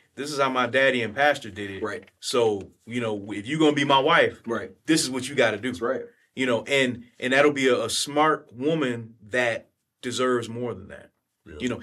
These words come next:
Speaker 1: and that just keeps getting repeated over and over again. And then you get a group of men, man, that come together in our generation and say, "You know, all these women passing us up," you know what I'm saying? "And we still gotta,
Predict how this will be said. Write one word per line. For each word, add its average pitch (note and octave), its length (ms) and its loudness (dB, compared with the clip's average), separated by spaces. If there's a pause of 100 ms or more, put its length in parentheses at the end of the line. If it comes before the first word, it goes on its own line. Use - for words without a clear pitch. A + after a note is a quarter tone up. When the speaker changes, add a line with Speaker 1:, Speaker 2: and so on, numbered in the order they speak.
(120)
Speaker 1:
and C#3+ 160 2
that C#3 100 4
just C3 160 -2
keeps C3+ 160 -10
getting B2 240 -2
repeated A2+ 380 -4
over B2 240 0
and B2 80 0
over C3+ 240 0
again. G#2 400 -8 (280)
And B2+ 140 -2
then F3 340 4 (320)
you D3 120 -12
get G3 160 4
a F#3 40 8
group F3 200 0
of C#3+ 100 2
men, F3 320 4
man, C3+ 200 6
that A2+ 120 -2
come F3+ 220 -2
together C#3 480 4
in A#2+ 260 -6
our F3+ 260 6
generation D3+ 760 2 (280)
and B2 160 -2
say, B2+ 540 4 (160)
"You E3+ 120 -2
know, F3+ 80 4
all F3 120 2
these F3 120 -2
women D#3 280 -2
passing D#3 400 -4
us D3 160 -4
up," C#3 220 0
you D3+ 80 -6
know D3+ 60 0
what C#3+ 140 -4
I'm E3 60 -2
saying? C#3+ 120 -2 (120)
"And B2+ 140 -4
we E3+ 100 0
still E3+ 240 0
gotta, C3+ 320 4